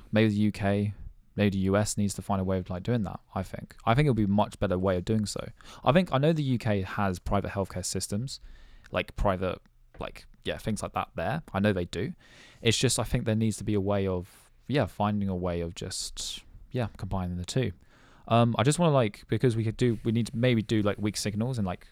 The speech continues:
let's say, like, five minutes or so. Where do you think he-, welfare will be heading, do you think? I mean, we've obviously said that automation is gonna become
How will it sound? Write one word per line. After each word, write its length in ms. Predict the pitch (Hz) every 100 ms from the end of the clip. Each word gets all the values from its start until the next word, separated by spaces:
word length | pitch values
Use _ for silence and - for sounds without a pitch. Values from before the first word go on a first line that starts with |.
| -
let's 140 | -
say, 80 | -
like, 140 | 82 -
five 260 | - 92
minutes 220 | 98 -
or 40 | 127
so. 280 | - 160 190 - - - - -
Where 260 | - 135 180
do 100 | 180
you 60 | 165
think 240 | 143 - -
he-, 60 | 107
welfare 420 | 107 98 98 92
will 140 | 95
be 120 | 90
heading, 340 | - - 90 101 -
do 80 | -
you 60 | -
think? 280 | - - - - - - - - - - -
I 100 | 104
mean, 180 | 110 110
we've 100 | 117
obviously 420 | 113 135 139 135
said 300 | 113 117 104 -
that 340 | 95 90 - -
automation 680 | 101 - 92 90 98 87 85
is 100 | 82
gonna 140 | - 87
become 460 | 90 90 87 85